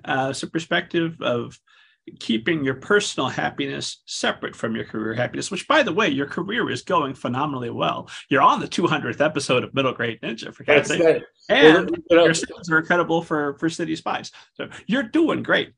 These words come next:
Speaker 1: <laughs> But how do, how do you maintain that personal happiness and separate that from what's going on with your career?
Speaker 2: Um,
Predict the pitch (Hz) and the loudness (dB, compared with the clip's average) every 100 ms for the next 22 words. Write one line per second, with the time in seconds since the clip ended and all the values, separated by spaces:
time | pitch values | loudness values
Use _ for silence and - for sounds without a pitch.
0 | - - - 208 185 175 277 196 214 247 | -14 -2 2 4 4 4 4 2 0 -2
1 | 208 208 208 208 175 151 196 202 - 170 | -2 -2 -2 -2 -2 -4 -6 -6 -4 -2
2 | 170 180 180 170 - 143 - - 214 143 | -2 -2 -6 -6 -8 -8 -4 -2 -2 -2
3 | 120 - 131 - 135 127 - 143 135 143 | -6 -4 -6 -6 -8 -8 -8 -8 -6 -8
4 | 139 147 160 170 190 _ _ _ _ _ | -10 -12 -10 -10 -12 _ _ _ _ _
5 | _ _ _ _ 143 139 135 135 131 131 | _ _ _ _ 4 6 8 8 6 4
6 | 135 127 | 0 -8